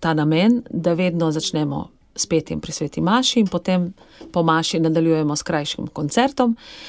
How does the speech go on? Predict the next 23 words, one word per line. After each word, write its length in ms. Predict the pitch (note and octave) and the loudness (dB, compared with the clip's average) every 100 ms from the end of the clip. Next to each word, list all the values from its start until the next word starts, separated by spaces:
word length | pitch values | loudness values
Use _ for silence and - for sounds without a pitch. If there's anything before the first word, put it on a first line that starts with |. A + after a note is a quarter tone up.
| - - - - _ | -18 -20 -20 -20 _
Ker 180 | - G#3 | 0 2
je 60 | G3+ | 6
bil 200 | A3+ A3 | 4 4
to 240 | A3 G#3+ | 2 2
mesec 400 | G3+ G3 G3+ - | 2 2 0 -2
oktober, 580 | F#3 - B3 B3 A#3 A#3 A#3 - - - | -4 2 4 6 4 0 -2 -12 -14 -10
sem 220 | - F#3 | -2 -2
izbrala 380 | E3+ F3+ E3+ E3 | 0 0 0 0
program 580 | E3 D#3+ E3 D3+ D3+ D3 | -4 -2 0 0 -2 -6
Marijinih 640 | D#3+ D#3 E3 D3+ D3+ C#3 - | -4 0 0 2 0 -2 -6
skladb. 500 | - B3 B3 - - - _ _ _ | -2 -2 -2 -6 -18 -20 _ _ _
Peli 200 | F#3+ F3 | -2 0
smo 220 | F3 - F3 | -2 0 2
mašne 420 | E3+ E3+ - F3+ | 2 2 0 2
dele 440 | E3+ E3+ E3 D#3+ - - - - - - - | 4 4 4 2 -4 -18 -20 -20 -20 -20 -20
Hilberjeve 580 | - F#3+ D#3+ E3 E3+ E3+ | -2 0 4 4 4 4
maše 360 | D#3+ D#3 - D#3+ | 4 2 0 -2
v 60 | |
čast 280 | - D#3+ - | -4 -4 -2
svetemu 300 | D#3+ D#3+ D#3+ | -2 0 -2
Frančišku, 840 | - G#3 G3 C4+ B3+ - A#3 A3 | 2 0 4 2 2 2 2 2
tudi 240 | - E3 D#3+ | -2 -6 -6
Frančišek 640 | E3+ E3+ A#3 A3 G#3+ F#3+ | -4 -2 0 0 -2 -6